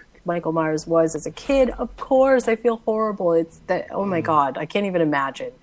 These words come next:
Speaker 1: And, and what happened in that sanitarium must have been just,
Speaker 2: <laughs>
Speaker 1: oh, just awful. But, but at the end of Halloween,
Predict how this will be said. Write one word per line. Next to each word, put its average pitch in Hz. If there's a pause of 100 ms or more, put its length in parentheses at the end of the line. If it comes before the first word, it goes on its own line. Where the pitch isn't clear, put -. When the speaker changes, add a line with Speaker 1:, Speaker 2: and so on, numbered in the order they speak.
(240)
Speaker 1:
And, 208
and 202 (220)
what 311
happened 339
in 220
that 170
sanitarium 151
must 269
have 285
been 156
just, - (100)
Speaker 2:
<laughs> -
Speaker 1:
oh, 254
just 247
awful. 160 (340)
But, - (100)
but - (260)
at -
the 247
end 339 (120)
of 175
Halloween, 151